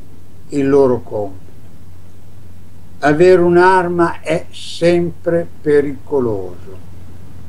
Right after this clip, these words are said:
Innanzitutto esiste una legislazione ben precisa, ma vediamo che molta gente ha avuto il porto d'armi pur avendo dei problemi psichiatrici. E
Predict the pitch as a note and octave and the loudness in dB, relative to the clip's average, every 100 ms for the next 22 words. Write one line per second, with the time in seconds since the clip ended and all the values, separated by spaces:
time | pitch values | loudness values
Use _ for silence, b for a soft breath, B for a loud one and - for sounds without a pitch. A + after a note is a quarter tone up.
0 | - - - - C#3 D3 D#3+ - C#3+ - | -10 -8 -8 -4 4 6 6 4 0 4
1 | A3 G#3+ - D3+ C3+ E3+ C3+ D#3+ C#3+ C#3 | 4 2 2 4 4 2 0 0 2 4
2 | C3+ A#2+ C#3 B2+ C3 A#2+ - F3+ E3+ C#3+ | 2 2 0 2 0 0 4 6 8 4
3 | A#2+ C#3+ B2+ C3+ B2 - F3 D#3+ A#2 G2+ | 4 0 0 -2 -2 -2 0 2 2 0
4 | F#2 - - - - - - - - - | -6 -6 -10 -10 -10 -10 -10 -10 -10 -2
5 | C3 C3+ C#3+ C3 E3 E3 D#3 B2 C#3 C#3+ | 4 6 6 6 6 8 6 4 0 0
6 | D3+ C3+ C#3+ C3 B2+ D3+ D#3 - C#3 C3+ | 0 0 0 -2 2 2 2 4 2 2
7 | C3+ C3+ A#2 C#3 C3 A#2 C3 A#2 D#3 D#3+ | -2 -4 -4 0 0 0 -4 2 4 4
8 | D#3+ D#3+ B2+ C#3 C3+ C3 C#3+ D3+ C#3+ C3+ | 4 2 0 -2 0 0 0 0 0 0
9 | B2+ B2+ B2 B2+ B2+ C3+ C3+ A#2+ - - | 0 -2 -2 -4 4 4 4 -2 -8 -10
10 | - E3+ C#3+ - - - - - - - | 0 4 4 2 -4 -10 -10 -10 -8 -8
11 | - - - - - - - - - - | -8 -10 -10 -10 -10 -8 -8 -8 -8 -8
12 | - - - D#3 D#3+ D#3 D3+ D3 C#3+ | -10 -8 -4 4 8 8 8 6 2